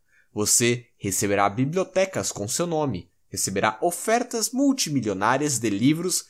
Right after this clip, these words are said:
e terá uma pensão garantida banhada a ouro com assistência médica gratuita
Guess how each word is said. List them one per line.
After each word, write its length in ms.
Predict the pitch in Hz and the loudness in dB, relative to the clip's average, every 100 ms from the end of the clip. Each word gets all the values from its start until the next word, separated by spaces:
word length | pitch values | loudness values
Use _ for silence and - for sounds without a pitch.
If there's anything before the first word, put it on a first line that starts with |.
| _ - | _ -8
e 60 | |
terá 220 | 247 226 | -2 2
uma 120 | 220 214 | 2 2
pensão 480 | 208 185 - 214 | 0 0 0 0
garantida 640 | 214 208 180 - 202 180 190 | 0 -2 -2 -4 -4 0 0
banhada 800 | 151 185 123 110 113 120 127 - | 2 0 0 0 2 2 -2 -2
a 160 | 117 - | -4 0
ouro 340 | 214 240 240 | 0 0 -6
com 240 | 233 220 220 | -4 -2 0
assistência 640 | 214 226 - 135 101 - | 2 2 2 0 -2 -2
médica 480 | 104 104 117 120 95 | 0 0 0 -2 -4
gratuita 720 | 95 104 120 143 147 160 185 | -4 -4 0 0 0 -2 -6